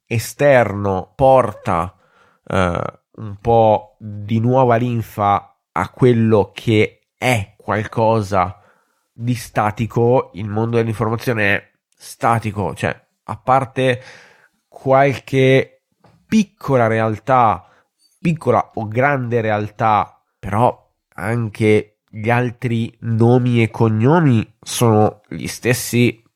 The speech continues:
da quando sono piccolo. I giornalisti del T G cinque sono gli stessi praticamente da quando li guardavo con mio papà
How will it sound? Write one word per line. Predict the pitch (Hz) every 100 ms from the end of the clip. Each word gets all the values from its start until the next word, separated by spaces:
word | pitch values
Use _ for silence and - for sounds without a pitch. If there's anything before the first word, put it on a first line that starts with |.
| _
da | - 67 104 104
quando | - 104 127 120
sono | 110 98
piccolo. | - 113 - 113 101 95 - _ _ _ _ _
I | - 107
giornalisti | 107 110 110 127 127 - 120 117 - -
del | 110 113 101
T | - 113
G | 110
cinque | - 139 170 160 135 127 117 110 - _ _ _
sono | - 110 107
gli | 104
stessi | - 120 120 - - 110 110 - _ _
praticamente | - 101 107 101 107 120 117 101 113 113 -
da | 104 104
quando | 107 107 104 104 104 - -
li | 110
guardavo | 110 107 104 107 110 107
con | 104 104
mio | 101 98
papà | 98 107 110 104